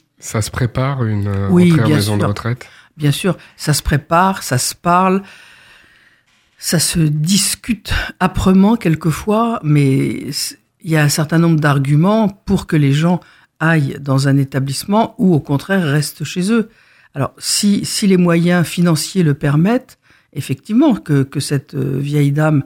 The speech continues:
Speaker 2: reste chez elle, c'est très bien, mais ça suppose qu'il y ait quelqu'un à côté d'elle, vingt-quatre heures sur vingt-quatre, euh, ce qui peut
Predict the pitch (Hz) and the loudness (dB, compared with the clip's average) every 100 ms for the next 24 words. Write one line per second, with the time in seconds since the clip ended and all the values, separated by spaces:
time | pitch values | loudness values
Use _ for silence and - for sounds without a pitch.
0 | - - _ 143 147 - 139 - 139 147 | -4 -20 _ -2 0 -2 -6 -4 -2 0
1 | 180 - 135 - 185 254 277 - - _ | 0 0 -4 -2 0 2 0 -4 -20 _
2 | 170 - 147 180 151 214 - 160 147 160 | -6 -2 -2 -2 -2 -4 -2 0 0 0
3 | 151 135 - 165 147 147 143 139 170 202 | -2 -4 0 0 0 -4 -4 -2 0 -2
4 | - - _ 143 160 147 147 - 156 - | -4 -18 _ 0 2 2 -2 -2 -4 -2
5 | 135 127 135 143 - 262 - - _ _ | -4 0 0 -2 -2 -4 -6 -18 _ _
6 | _ _ _ _ - 202 - - 180 156 | _ _ _ _ -14 -10 -8 -4 -2 -2
7 | 151 156 143 143 | -2 -2 0 0